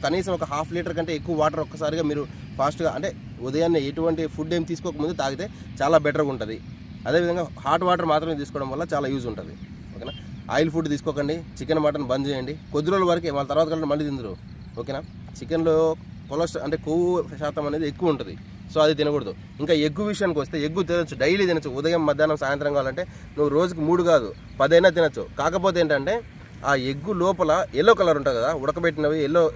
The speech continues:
ఆ, ఉడకబెట్టిన తర్వాత లోపల yellow colour ఉంటుంది కదా, yellow colour అనేది కొవ్వు, కొవ్వు శాతం ఎక్కువ ఉంటుంది దాంట్లో. So yellow colour ఉన్నది తినకుండా పక్కన పడేసి white colour ఉన్నది మాత్రమే మీరు తినాలి. ఎక్కువ తిన-, అది ఎక్కువ తీసుకునే కానీ మనకు కొంచెం ఎనర్జీనే వస్తుంది, కానీ ఎల్లో కలర్ది మాత్రం తీసుకోకండి.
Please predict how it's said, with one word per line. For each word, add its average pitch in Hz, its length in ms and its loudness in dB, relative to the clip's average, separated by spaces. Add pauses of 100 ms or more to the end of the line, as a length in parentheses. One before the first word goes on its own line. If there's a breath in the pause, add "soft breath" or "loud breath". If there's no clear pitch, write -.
(120)
ఆ, 131 120 0
ఉడకబెట్టిన 151 420 -2
తర్వాత 147 160 0
లోపల 160 200 2
yellow 165 160 6
colour 160 120 4
ఉంటుంది 113 220 -4
కదా, 156 100 -4 (260 loud breath)
yellow 185 180 6
colour 180 220 2
అనేది 170 260 2
కొవ్వు, 185 360 -2 (140)
కొవ్వు 175 160 2
శాతం 190 280 2
ఎక్కువ 180 200 0
ఉంటుంది 151 200 2
దాంట్లో. 107 280 -6 (340 loud breath)
So 165 40 0
yellow 156 260 4
colour 196 200 6
ఉన్నది 190 180 0
తినకుండా 185 300 2
పక్కన 165 280 2
పడేసి 160 400 0 (300 loud breath)
white 185 280 2
colour 202 240 4
ఉన్నది 185 200 2
మాత్రమే 165 440 2
మీరు 175 200 0
తినాలి. 127 360 0
ఎక్కువ 180 200 -4
తిన-, 165 180 0
అది 143 320 0
ఎక్కువ 175 200 -4
తీసుకునే 165 280 -2
కానీ 165 120 0
మనకు 143 520 -2
కొంచెం 143 240 -4
ఎనర్జీనే 151 320 2
వస్తుంది, 147 240 -6
కానీ 170 160 0
ఎల్లో 165 260 4
కలర్ది 185 240 2
మాత్రం 160 260 0
తీసుకోకండి. 123 420 -8